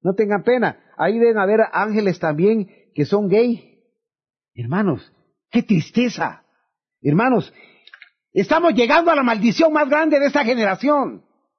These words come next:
Hermanos, ah, es tan ridículo que están proponiendo, hermanos, un Jesús homosexual. Ángeles homosexuales.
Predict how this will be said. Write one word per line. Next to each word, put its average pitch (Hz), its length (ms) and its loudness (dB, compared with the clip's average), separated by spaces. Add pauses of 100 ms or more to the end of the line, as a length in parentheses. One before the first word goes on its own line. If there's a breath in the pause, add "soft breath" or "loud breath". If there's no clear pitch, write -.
(640)
Hermanos, 202 500 0
ah, 208 180 0 (140 loud breath)
es 240 200 -2
tan 254 160 0
ridículo 180 880 0 (320)
que 202 100 0
están 269 300 -2
proponiendo, 220 840 2
hermanos, 175 600 0 (160 soft breath)
un 269 260 2
Jesús 233 500 0
homosexual. 208 840 -2 (800)
Ángeles 240 540 -2
homosexuales. 226 800 0